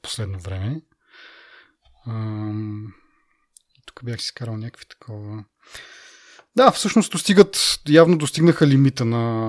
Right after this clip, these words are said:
на цените, които могат да сложат. Ние предния път или по-предния говорихме за ценовата еластичност. Явно достигнаха, нали, в момента, в който ластика вече се скъсва.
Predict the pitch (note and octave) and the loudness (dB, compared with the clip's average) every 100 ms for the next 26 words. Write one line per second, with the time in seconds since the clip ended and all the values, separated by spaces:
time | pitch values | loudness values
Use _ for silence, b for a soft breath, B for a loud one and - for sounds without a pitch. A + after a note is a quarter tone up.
0 | A2 A2 A#2 B2+ C3+ C3 C#3+ C#3 A#2+ - | -6 -8 -10 -12 -8 -6 -4 -4 -2 0
1 | B2+ B2 - A#2+ - A2+ A2 G#2+ A#2 G#2 | 0 -2 -6 -8 -6 -4 -6 -6 -8 -4
2 | B2 A2+ A#2 A2+ A2 A#2 - - G#2+ G2+ | -4 -4 -4 -4 -6 -10 -12 -14 -12 -10
3 | G#2+ - G#2+ G#2+ G2 G2+ G#2+ - A2 G#2 | -10 -6 -6 -6 -8 -8 -8 -6 -6 -6
4 | G#2 - A2+ G#2+ A2+ - G#2 F#2+ - A#2+ | -8 -6 -4 -2 -4 -4 -10 -10 -12 -8
5 | - C3 C3 B2 B2+ A#2 - C3 B2+ - | -6 -4 -4 -4 -4 -6 -8 -6 -6 -6
6 | A2+ A2 A2+ A2 A#2 A#2 A#2+ A#2 - A#2+ | -8 -8 -8 -8 -2 -2 -2 -6 -6 -6
7 | - A2+ A2 - - B2 A2 - A#2+ A2+ | -4 -4 -6 -8 -12 -10 -8 -8 -8 -8
8 | A2 - - - - - G2+ | -6 -6 -8 -8 -8 -10 -12